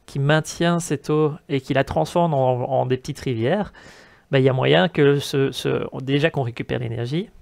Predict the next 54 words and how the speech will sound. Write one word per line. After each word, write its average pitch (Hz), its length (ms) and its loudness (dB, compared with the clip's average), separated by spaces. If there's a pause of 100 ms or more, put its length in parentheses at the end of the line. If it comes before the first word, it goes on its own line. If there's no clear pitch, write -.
et 131 80 -8
donc 127 180 -6
on 123 60 -2
en 127 80 -2
fasse 131 180 -6
quelque 123 260 -8
chose. 180 280 -2
Ici, 151 180 -6
c'est 143 120 -6
faire 127 180 -4
tourner 127 240 -4
des 117 120 0
turbines, 151 500 -2
ce - 100 -16
qui - 100 -8
représenterait 135 540 -2
ici 139 240 -4
la 123 80 2
lumière 117 380 -2
là-bas. 120 240 0 (800)
Mais 156 240 2
aussi 175 500 -2
de 147 100 0
pouvoir 147 320 4
être 135 120 0
sûr 175 240 -2
que - 80 0
derrière, 143 440 2
les 135 160 2
gens 156 200 0
vont 139 160 -2
utiliser 135 360 -4
cette 143 200 -8
rivière 135 520 0
avec 135 260 -2
pas 160 240 6
autant 160 300 0
d'intensité 143 680 -2 (380)
et 143 80 0
donc 156 240 -2
ne 147 80 -2
pas 151 400 4
détruire 139 520 -4
tout 151 120 -4
le 131 80 -4
village. 120 400 -2 (160)
Plus 135 160 -2
ou - 20 2
moins, 190 140 0
c'est - 100 -4
à 139 60 2
ça 156 160 -2
qu'on 143 160 -6
sert, 143 340 0